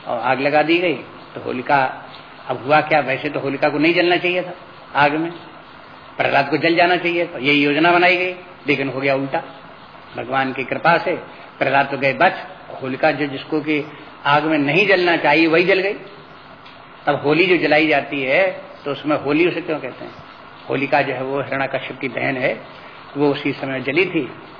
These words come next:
और भक्ति की रक्षा हुई थी, और होलिका जल गई निशाचरी। तो होली जलाई जाती तो निशाचर जलाया जाता, निशाचरी जलाई जाती है, हाँ? जिससे निशाचर स्वभाव खत्म हो, इसलिए होली जलाई जाती है, भक्तों की रक्षा हो,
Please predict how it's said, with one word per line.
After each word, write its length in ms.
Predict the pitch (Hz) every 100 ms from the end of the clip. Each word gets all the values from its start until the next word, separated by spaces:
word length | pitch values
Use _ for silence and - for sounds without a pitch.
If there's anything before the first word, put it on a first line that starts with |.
| -
और 80 | 131
भक्ति 300 | 117 127 -
की 100 | 127
रक्षा 280 | 123 120 160
हुई 240 | 160 170
थी, 140 | 160 127 113 -
और 80 | 120
होलिका 260 | 127 123
जल 120 | 131 139
गई 180 | 156
निशाचरी। 560 | 147 151 147 147 151 165 - - - - - - -
तो 60 | 123
होली 240 | 139 160
जलाई 260 | 160 165 165
जाती 260 | 170 165
तो 80 | 175
निशाचर 440 | 160 151 147 143 196
जलाया 280 | 170 156
जाता, 260 | 139 123 - - - -
निशाचरी 440 | 127 139 139 175
जलाई 280 | 202 175 165
जाती 280 | 147 117 -
है, 60 | - - - - - - - - - - - 101
हाँ? 120 | - - - - - - 139
जिससे 260 | 143 156
निशाचर 460 | 147 143 135 135 175
स्वभाव 380 | - 143 135 156
खत्म 360 | 170 165 190
हो, 160 | 143 120 - - -
इसलिए 240 | - 170 175
होली 260 | 156 160
जलाई 280 | 156 151 143
जाती 240 | 135 - -
है, 1160 | - - - - - - - - - - -
भक्तों 320 | - - 185
की 80 | 175
रक्षा 300 | 160 156 196
हो, 240 | 190 151